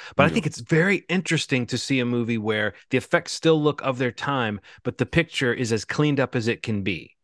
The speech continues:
Speaker 1: And so you get
Speaker 2: Yeah.
Speaker 1: this very, there are, there, there are honestly some f-, some beautiful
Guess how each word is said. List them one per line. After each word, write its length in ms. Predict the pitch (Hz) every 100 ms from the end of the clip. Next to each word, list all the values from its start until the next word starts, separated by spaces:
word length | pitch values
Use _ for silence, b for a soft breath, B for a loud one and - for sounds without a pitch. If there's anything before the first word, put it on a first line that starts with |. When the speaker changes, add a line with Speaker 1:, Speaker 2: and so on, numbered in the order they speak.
| b b -
Speaker 1:
And 140 | 127
so 100 | 156
you 160 | 135 127
get 200 | 180 160
Speaker 2:
Yeah. 60 |
Speaker 1:
this 140 | 160 -
very, 380 | 143 156 147
there 180 | 127 151
are, 240 | 131 160 175
there, 240 | 170 208 147
there 160 | 190
are 180 | 180 185 160
honestly 400 | 185 175 - 123
some 360 | - 123 107 - _ -
f-, 100 | 156 -
some 200 | 175 123
beautiful 720 | 101 185 180 - 104 98 92